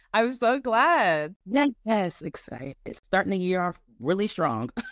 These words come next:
Speaker 2: <laughs>
Speaker 1: For sure, for sure. And, uh, hey, I'm not gonna lie.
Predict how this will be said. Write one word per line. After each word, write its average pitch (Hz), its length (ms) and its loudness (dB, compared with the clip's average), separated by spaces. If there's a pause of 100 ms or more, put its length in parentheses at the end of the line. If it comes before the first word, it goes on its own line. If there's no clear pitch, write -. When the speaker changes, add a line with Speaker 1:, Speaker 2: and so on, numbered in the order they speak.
Speaker 2:
<laughs> - 580 -6
Speaker 1:
For 262 280 0
sure, 233 640 0
for 202 160 -4
sure. 196 380 -2
And, 156 240 -2 (240)
uh, 190 120 4 (120)
hey, 160 240 -4 (220)
I'm 214 180 0
not 240 200 2
gonna 254 200 0
lie. 240 300 2